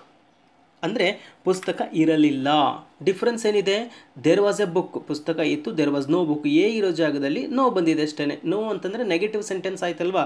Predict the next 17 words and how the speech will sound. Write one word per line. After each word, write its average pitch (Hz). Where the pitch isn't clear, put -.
ಹಾಂ, 226
ಇದು 165
ಅಫರ್ಮೇಟಿವ್ 190
ಸೆಂಟೆನ್ಸ್, 185
ಇದು 190
ನೆಗೆಟಿವ್ 165
ಸೆಂಟೆನ್ಸ್ 151
ಅಂತ 151
ಹೇಳ್ತೀವಿ. 151
There 170
was 180
no 202
book, 170
ಪುಸ್ತಕ 165
ಇರಲಿಲ್ಲ. 151
There 147
was 147